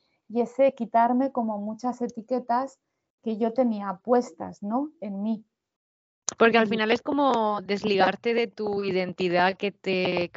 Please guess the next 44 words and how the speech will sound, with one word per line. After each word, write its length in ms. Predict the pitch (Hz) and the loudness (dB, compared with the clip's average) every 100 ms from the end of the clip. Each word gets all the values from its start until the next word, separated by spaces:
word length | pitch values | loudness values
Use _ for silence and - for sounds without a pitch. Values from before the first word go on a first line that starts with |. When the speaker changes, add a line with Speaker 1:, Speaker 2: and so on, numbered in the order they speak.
| - | -12
Speaker 2:
o 100 | 170 - | -12 -8
que 120 | 175 | -10
se 160 | - 160 | -10 0
te 100 | 180 | 4
ha 60 | |
ido 220 | 180 196 | 4 2
creando, 440 | 190 185 175 180 196 | 2 2 4 2 0
pues, 120 | 208 | 2
a 40 | |
nivel 260 | 190 185 180 | 2 0 -2
profesional, 680 | 185 175 175 - 156 160 196 | -4 -6 -8 -8 -4 -4 -4
que 80 | 202 | -8
no 200 | 175 165 | -8 -6
quita 260 | 156 170 185 | -6 -2 -2
que 160 | 196 190 | 0 -4
sea 140 | 190 | -2
una 180 | 175 160 | -4 0
parte 260 | 165 165 | 0 0
de 200 | 170 151 | -2 -2
ti. 240 | 139 196 208 180 | -2 -4 -4 -2
O 40 | |
sea, 220 | 190 175 | 2 4
el, 440 | 175 170 170 160 151 _ - - - _ _ _ - | 4 0 -2 -4 -10 _ -20 -20 -20 _ _ _ -4
el 180 | - 220 | 2 2
desapegarte, 840 | 220 - 220 202 190 196 254 240 208 | 2 2 2 2 2 2 2 -2 -4
¿no? 240 | 208 240 | -2 0
A 140 | 220 202 | 0 -2
esa 320 | 190 214 202 | -2 0 0
identidad 540 | 202 196 196 185 185 | -2 -4 -4 -2 -2
creada. 720 | 196 180 165 196 220 180 147 - - | -2 -2 0 0 0 -2 -6 -16 -20
Pf, 200 | - - _ - | -20 -20 _ -6
telita. 520 | 180 175 190 - 233 - | -4 -4 -4 -4 -4 -6
Speaker 1:
Exacto, 580 | 208 202 _ 190 185 196 _ | -8 -8 _ -8 -8 -8 _
sí, 280 | - 226 - | -10 -8 -4
es 160 | 185 | -2
ese 160 | 190 262 | 2 2
Speaker 2:
Claro. 40 | |
Speaker 1:
desapego. 640 | 240 320 - - 196 196 - | 2 -2 -10 -6 -2 -2 -4
Y 100 | 226 | -4
yo 120 | 214 | -2
recuerdo 420 | 226 254 285 302 294 | 0 2 2 2 2
que 80 | |
al 100 | 214 196 | 0 0
final, 580 | 214 208 208 240 254 | -6 -2 2 4 2